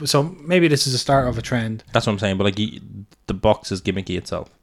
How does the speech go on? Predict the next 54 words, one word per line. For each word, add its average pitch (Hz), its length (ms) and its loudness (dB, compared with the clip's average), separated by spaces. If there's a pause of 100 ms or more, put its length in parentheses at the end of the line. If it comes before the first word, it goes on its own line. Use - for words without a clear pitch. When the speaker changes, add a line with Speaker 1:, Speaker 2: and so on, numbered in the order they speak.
(120)
Speaker 1:
But 180 140 6
I 196 60 10
think 233 140 10
this 220 120 8
is 160 100 2
the 170 80 6
way 165 120 8
to 143 100 2
do 143 200 6
it. 120 180 0
Like, 120 160 0
if 127 100 -2
you 139 60 2
are 147 140 4
gonna 135 140 4
do 123 120 6
it, 117 100 2 (680)
having 143 400 6
a 120 300 2 (140)
physical, 120 640 4
Speaker 2:
Physical, - 100 -6
yeah. 90 120 -4
Speaker 1:
that 117 140 0
becomes 120 300 2
digital. 117 500 2
For 131 140 2
me, 156 360 4
I 147 140 2
prefer 139 300 0
getting 127 260 -2
a 117 120 -8 (520)
physical 165 460 0
that 139 100 0
I 131 80 0
can 127 160 -4
redeem 139 440 0
in 123 140 -6
digital 131 320 0
form 110 460 -6 (640)
than 123 160 -2
getting 123 280 0
a 113 40 0
digital 117 640 -2
Speaker 2:
That - 140 -8
you 92 60 -4
can 95 100 -6
redeem 90 240 -4
Speaker 1:
that 92 40 -8
I - 40 -6
can 123 80 -2
Speaker 2:
physical. 117 180 -4
Speaker 1:
redeem 110 220 -4
in 104 60 -8
physical. 107 440 -10